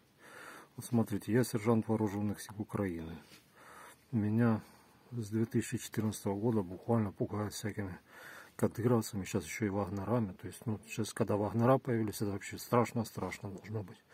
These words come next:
Ну, то есть, пытаются, да, пугать. Но, как бы, понимаете, давеча мы все стали свидетелями того, как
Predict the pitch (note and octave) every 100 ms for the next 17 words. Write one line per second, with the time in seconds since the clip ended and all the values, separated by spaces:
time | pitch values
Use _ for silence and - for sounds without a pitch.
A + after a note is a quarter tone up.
0 | - - - - - - A#2 G#2 - F2
1 | - - C3 - E2+ E2 - A2+ C#3 -
2 | F#2 E2 - - - _ - - - -
3 | - - - A2+ B2 A#2 - - - -
4 | - A#2 F#2+ F#2+ A2+ A2+ C#3+ B2+ G2+ F2+
5 | A#2 B2 B2 A2 - G#2+ - _ _ -
6 | - - - - - _ _ - - -
7 | - - - G#2 G#2 B2+ A2 C#3 A#2+ -
8 | A#2 G#2 G#2 - G#2 C#3 - G2+ F#2+ -
9 | A2+ B2 G2